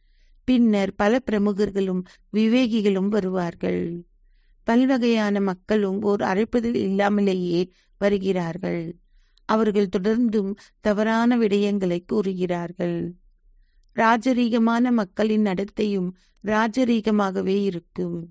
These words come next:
ராஜரீகமானவர்கள் ராஜரீகத்துடன் பிரவேசிக்கின்றார்கள். அவர்களின் நடத்தையிலும்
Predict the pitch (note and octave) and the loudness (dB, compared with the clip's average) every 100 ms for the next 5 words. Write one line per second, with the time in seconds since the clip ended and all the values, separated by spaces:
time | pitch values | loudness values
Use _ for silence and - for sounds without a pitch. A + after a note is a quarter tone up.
0 | F3+ _ _ - _ _ _ _ - A3 | -20 _ _ -20 _ _ _ _ -2 2
1 | A3+ B3 B3+ A3+ A#3+ G#3+ G3+ G#3 G#3 G3+ | 2 2 2 2 2 2 2 0 -2 -2
2 | F3+ G3 G#3+ F#3+ G#3 A#3+ A3+ A3 A3+ - | -2 -2 -2 -2 0 0 0 -2 -4 -4
3 | G3+ F3+ F3 - _ _ - A3+ A3+ G#3+ | -6 -4 -6 -10 _ _ -2 2 2 0
4 | - - - F#3+ F3+ E3+ - F3+ F3+ F3 | -6 -10 -6 -4 -4 -6 -6 -4 -2 -4
5 | F3 - _ _ _ _ _ _ - A3 | -8 -12 _ _ _ _ _ _ -4 0
6 | A#3+ A3 A3+ G#3 G3+ G3 G#3+ B3 A3 A3 | 0 2 2 4 2 0 -2 0 2 2
7 | G#3+ F#3 | 2 0